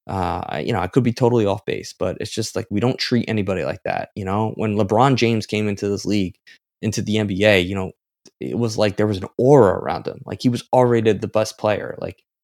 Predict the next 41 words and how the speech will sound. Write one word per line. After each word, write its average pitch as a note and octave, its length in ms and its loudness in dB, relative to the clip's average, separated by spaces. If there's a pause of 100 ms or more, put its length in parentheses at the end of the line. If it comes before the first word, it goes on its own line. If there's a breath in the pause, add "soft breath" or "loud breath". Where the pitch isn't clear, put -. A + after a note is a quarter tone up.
it - 80 -2
was G#2 160 0
his C3 260 4
league, A2 400 2 (540)
you F#2+ 100 -8
know? G#2 340 -4 (440)
We A#2+ 80 -2
don't D#3 160 0
treat - 260 -2
anybody B2+ 400 0
like - 220 -10
that. - 200 -12 (280)
We A#2 100 -2
treat C3+ 240 -4
them A#2+ 160 0
like A2 220 0 (360)
children, C#3 600 2 (360)
and A2+ 140 0
then, A#2 340 4
you D2 140 -4
know, G2+ 220 0
they G2+ 240 0 (340)
dominate A2+ 420 2
for A2+ 120 0
a A2+ 40 -2
couple A2+ 280 0
of G#2+ 40 0
years, A2+ 400 2
and G#2 200 -6
then, G#2 340 -2 (960)
you A2+ 100 -2
know, F#2 280 0
we A#2 80 0
talk A#2 240 4
about A#2 200 4
how A2 100 6
their G#2 160 2
team G#2+ 220 -4
just G#2 240 -2
doesn't G#2+ 340 -2
win, G2+ 360 -2